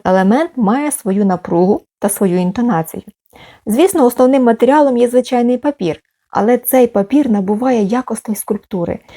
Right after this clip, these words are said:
Він має об'єм, глибину, драматургію. Залежно від світла, витинанка змінює настрій. Тінь — це її друга мова.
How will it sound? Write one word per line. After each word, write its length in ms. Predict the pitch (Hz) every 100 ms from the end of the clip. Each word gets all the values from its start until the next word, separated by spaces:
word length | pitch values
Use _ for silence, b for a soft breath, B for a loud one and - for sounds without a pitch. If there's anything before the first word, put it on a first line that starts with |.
| B -
Він 280 | 233 285 254
має 280 | 254 240 -
об'єм, 580 | 226 190 170 180 180 165
глибину, 720 | 202 214 233 214 240 214 202 - _
драматургію. 920 | 190 208 233 233 226 202 208 190 - - _ _ _ _ b -
Залежно 480 | 175 185 214 208 180
від 140 | 175
світла, 580 | - 185 320 392 214 180 _ -
витинанка 560 | 190 190 175 180 196 220
змінює 380 | 190 180 185
настрій. 500 | 175 165 165 - - _ _ _
Тінь — 260 | - 262 359 -
це 160 | - 190
її 200 | 180 180
друга 320 | 160 - 202
мова. 340 | 214 233 190